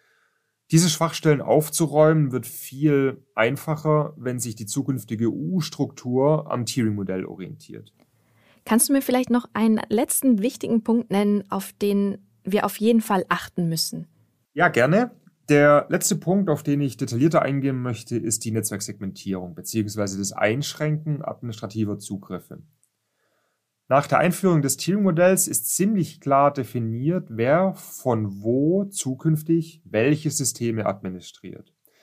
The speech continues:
Speaker 1: Hierdurch wird es viel einfacher, zukünftig administrative Zugriffe nur noch von dort zu erlauben, von wo es auch wirklich nötig ist.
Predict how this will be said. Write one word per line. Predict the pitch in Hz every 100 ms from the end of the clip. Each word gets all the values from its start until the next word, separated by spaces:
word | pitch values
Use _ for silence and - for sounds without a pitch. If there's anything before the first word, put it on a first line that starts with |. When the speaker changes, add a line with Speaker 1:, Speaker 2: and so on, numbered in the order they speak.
| _ _ _ _
Speaker 1:
Hierdurch | - 165 220 -
wird | 165
es | 156 -
viel | - 196 202
einfacher, | 113 120 120 135 131 151 170 156
zukünftig | - 151 151 147 143 156 -
administrative | - - 143 - 123 - 123 113
Zugriffe | - 170 156 160 147
nur | 127 139
noch | 135
von | - 110
dort | 160 208
zu | - 127
erlauben, | 110 107 107 117 160 151
von | - 127 117 107
wo | 117 120 123 127 -
es | 113 -
auch | 110 113
wirklich | 123 120 -
nötig | 101 104 95 98
ist. | 64 -